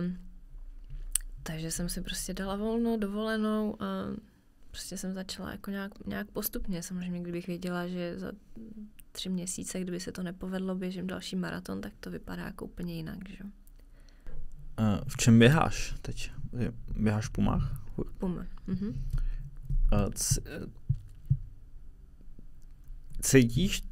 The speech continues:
Speaker 2: nebo máš pocit, že boty, v kterých běháš, přispěly k tomu, že jsi ten limit splnila? Že to, že tam je jako, že hrajou velkou roli v to, v, v tom výkonu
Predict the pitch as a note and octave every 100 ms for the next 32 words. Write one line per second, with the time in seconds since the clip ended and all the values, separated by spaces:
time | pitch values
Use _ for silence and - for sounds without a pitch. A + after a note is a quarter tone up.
0 | - - A#2+ A2+ E2 B2 D#3 - G#2+ -
1 | C#3+ - - - - - - - B2 D3
2 | A2+ G#2 G2 - C3+ - C3 D#3 C3+ G#2
3 | G2+ E2+ - B2 - - - - - -
4 | - - - - - - - - - -
5 | - - - - - - - - - -
6 | - - - - - - - - - A#2+
7 | - - A#2 A#2 A#2 A2+ A2+ A2+ A2+ -
8 | A2 G2+ - - - - A2+ G#2 G#2 -
9 | F#2+ F#2 - A#3 - - B2+ - A2+ A#2
10 | A2+ A2+ A2 G#2 G2+ - A#2 - A2+ -
11 | - - - - - A#2 A2+ G#2+ A2+ A2
12 | G2+ A#2+ A2+ G#2+ G2+ - - - - -
13 | - - G2+ G2 A#2 - - - - -
14 | - - A#2+ A2+ G#2+ A#2 A2 G#2